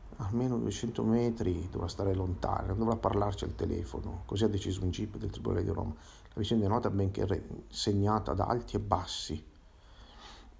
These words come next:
Mm, insomma, è una storia d'amore di un principe, questa qui. E cosa è successo?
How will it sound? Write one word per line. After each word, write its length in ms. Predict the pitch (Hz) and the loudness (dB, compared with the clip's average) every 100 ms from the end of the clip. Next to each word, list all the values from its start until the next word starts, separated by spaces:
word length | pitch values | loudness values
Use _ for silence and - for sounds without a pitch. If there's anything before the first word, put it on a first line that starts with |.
| - - - | -20 -12 -6
Mm, 380 | 117 107 113 110 98 - 117 | -2 -2 -2 -4 -6 -8 -12
insomma, 440 | - 98 98 104 | -4 -2 -2 -2
è 40 | 104 | -4
una 140 | 104 | -4
storia 280 | - 123 113 | 0 4 4
d'amore 400 | 101 107 120 107 | 4 4 6 4
di 60 | |
un 180 | 98 98 | 2 0
principe, 480 | - 123 117 - - | 0 2 0 -2 -4
questa 300 | - - 113 | -6 -4 -4
qui. 360 | - 113 135 135 - - - - - | 2 2 2 -2 -12 -20 -20 -20 -18
E 80 | - | -2
cosa 220 | 139 110 | -2 -2
è 20 | |
successo? 800 | 95 95 - 73 - - - | -4 -4 -2 -2 -4 -6 -10